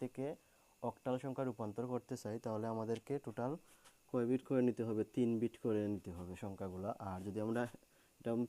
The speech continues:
পরবর্তীতে বুঝিয়ে দিব, সমস্যা নেই। আচ্ছা, এখন দেখো আমরা যদি এখানে আট দেই আমরা, যে একটা বাইনারি সংখ্যা দিয়ে কীভাবে অক্টাল সংখ্যায় রূপান্তর করতে হবে। তো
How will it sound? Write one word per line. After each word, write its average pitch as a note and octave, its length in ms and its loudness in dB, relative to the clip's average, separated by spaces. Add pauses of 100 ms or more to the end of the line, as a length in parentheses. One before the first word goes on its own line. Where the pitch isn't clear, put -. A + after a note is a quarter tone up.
পরবর্তীতে A2+ 420 2 (220)
বুঝিয়ে G2+ 320 -2
দিব, G2 120 -4 (340)
সমস্যা F#2 420 -10
নেই। F2+ 100 -10 (580)
আচ্ছা, - 220 -14 (180)
এখন G#2 140 -4 (120)
দেখো G2+ 200 -8 (180)
আমরা G#2 240 -2 (140)
যদি A2 260 2 (1600)
এখানে G2+ 240 -10 (180)
আট G2 100 -16 (220)
দেই G2+ 160 -6 (120)
আমরা, G#2 180 -8 (600)
যে G2+ 100 0 (280)
একটা - 180 -6 (160)
বাইনারি A#2 340 4
সংখ্যা A#2+ 220 0
দিয়ে B2+ 140 0
কীভাবে A2+ 300 2
অক্টাল G2 320 -8
সংখ্যায় G2+ 240 -4
রূপান্তর F#2 400 -8
করতে F#2 260 -12
হবে। F#2+ 140 -12 (280)
তো - 40 -20